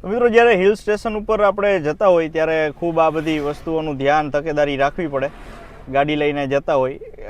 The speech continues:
કારણ કે આગળ લોડેડ વ્હીકલ આવતા હોય, આ તે હોય, તમે સાઈડ ન કાપી શકો અને બીજું કાંઈ થઈ પણ ના શકે. એટલા માટે ખૂબ તકેદારીપૂર્વક આગળ વધવું જોઈએ. એટલે આમાં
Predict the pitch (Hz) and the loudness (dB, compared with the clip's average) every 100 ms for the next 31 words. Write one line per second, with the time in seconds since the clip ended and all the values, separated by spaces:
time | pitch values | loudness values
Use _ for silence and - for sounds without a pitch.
0 | 123 131 143 139 139 147 151 143 156 160 | -8 -6 -6 -2 -2 -2 -2 -2 0 -2
1 | 143 151 160 156 151 165 160 147 151 143 | -2 -4 -2 0 2 2 -2 0 0 2
2 | 143 147 151 135 139 131 - - - - | 2 0 -2 -2 -2 -4 -10 -20 -20 -20
3 | - 143 139 151 170 185 190 202 190 196 | -14 -10 -4 2 4 4 0 0 2 0
4 | 202 185 202 202 196 180 175 170 180 185 | 0 -4 -2 2 4 4 0 0 2 6
5 | 175 170 131 - 139 139 175 196 190 156 | 6 6 -2 -8 -14 -2 0 2 -2 0
6 | 156 147 139 165 - - - - - 135 | -2 -2 -6 -6 -14 -20 -20 -20 -10 -2
7 | 147 156 151 143 196 - 190 214 196 202 | 0 0 -2 -2 -6 -2 -2 0 2 4
8 | 190 190 196 196 175 160 175 170 156 147 | 4 2 2 2 2 0 2 0 0 0
9 | 185 147 139 147 - - - - - - | -2 0 0 -2 -8 -18 -20 -20 -20 -20
10 | - - - - - - - - - 170 | -20 -20 -20 -20 -20 -20 -20 -20 -12 0
11 | 180 196 202 202 196 | 2 4 6 6 6